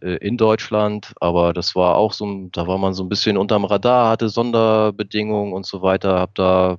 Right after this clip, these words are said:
äh, sprachlich von profitiert und, und finanziell eben auch durch die ganzen Überstunden. Dann, ähm, bin ich auch mal das erste Mal schon Anfang zweitausend irgendwann, äh, ins Ausland gegangen.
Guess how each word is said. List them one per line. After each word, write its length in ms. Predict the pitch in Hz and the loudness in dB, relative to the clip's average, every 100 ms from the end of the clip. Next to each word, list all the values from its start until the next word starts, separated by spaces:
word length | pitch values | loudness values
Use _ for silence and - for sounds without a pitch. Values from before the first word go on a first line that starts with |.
| _ | _
äh, 160 | 90 87 | -10 -8
sprachlich 520 | - - 117 127 120 | -4 0 2 2 -4
von 180 | - 110 | -6 -12
profitiert 840 | - 104 104 98 - 101 98 95 | -10 -10 -10 -12 -6 -2 0 -2
und, 240 | 95 90 90 | -6 -10 -10
und 180 | 87 | -12
finanziell 540 | - 104 95 - 98 87 | -6 -2 -2 0 0 2
eben 220 | 92 90 | 0 0
auch 220 | 87 90 | 2 2
durch 180 | - 87 | -2 -8
die 140 | - 92 | -6 -4
ganzen 320 | 90 - 90 | -4 -4 -4
Überstunden. 800 | 120 107 - - 104 98 101 95 _ | 0 0 0 0 -2 -2 -6 -8 _
Dann, 420 | - 101 104 104 101 | 0 2 2 0 0
ähm, 580 | 98 95 95 92 90 - _ | 2 2 0 -8 -12 -16 _
bin 100 | 101 | -4
ich 120 | 101 | 0
auch 280 | 90 92 - | 0 0 -6
mal 560 | 98 90 90 87 85 95 | -2 2 4 2 0 -6
das 140 | 90 - | -8 -2
erste 280 | 113 - | 0 0
Mal 440 | 113 110 104 101 95 | 2 4 4 2 -2
schon 420 | - 92 92 90 - - - | -8 -8 -8 -12 -18 -18 -14
Anfang 460 | 87 92 87 82 _ - | -8 -6 -6 -8 _ -14
zweitausend 840 | - 85 85 - 95 107 104 - | -2 -2 -2 0 2 2 -2 -2
irgendwann, 580 | 92 95 92 92 92 90 | 0 0 -2 -4 -4 -8
äh, 320 | 87 90 87 | -4 -2 -2
ins 180 | 87 - | -4 -2
Ausland 400 | - 107 117 110 | 0 2 0 -2
gegangen. 480 | 113 107 110 110 | -4 -2 0 -2